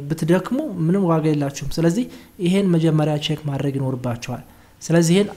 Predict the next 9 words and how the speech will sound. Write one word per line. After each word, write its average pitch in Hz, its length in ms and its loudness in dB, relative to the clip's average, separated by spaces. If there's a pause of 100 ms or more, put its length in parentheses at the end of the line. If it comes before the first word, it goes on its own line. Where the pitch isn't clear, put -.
አሎ 160 280 4
ሪሞት 151 300 2
ኮኔክሽን 139 500 -4
የሚለውን 143 420 0
ይሄን 226 180 2 (280)
ሴሌክት 165 420 0
አደርጋለሁ። 180 520 2
ዘን 180 260 4 (400)
አፕላይ፣ 160 440 6